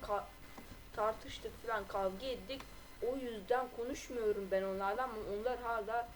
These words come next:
bana kafayı takmış bildiğiniz. Aa, ben arkadaşlar bu arada benim arkadaşlarımın kanalları da var. Bu videoyu attığım zaman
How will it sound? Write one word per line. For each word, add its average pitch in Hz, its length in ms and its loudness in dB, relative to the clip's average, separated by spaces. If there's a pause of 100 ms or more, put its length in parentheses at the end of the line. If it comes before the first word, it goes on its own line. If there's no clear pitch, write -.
(260)
bana 254 260 4
kafayı 254 360 -6
takmış - 460 -6
bildiğiniz. 165 600 -8 (3000)
Aa, 170 220 0
ben 214 160 2 (360)
arkadaşlar 190 680 4
bu 214 120 8
arada 240 280 6
benim 226 220 6 (340)
arkadaşlarımın 226 840 2
kanalları 214 680 2
da 208 120 6
var. 226 160 6 (300)
Bu 247 160 -6
videoyu 247 360 4
attığım 240 680 2
zaman 208 380 2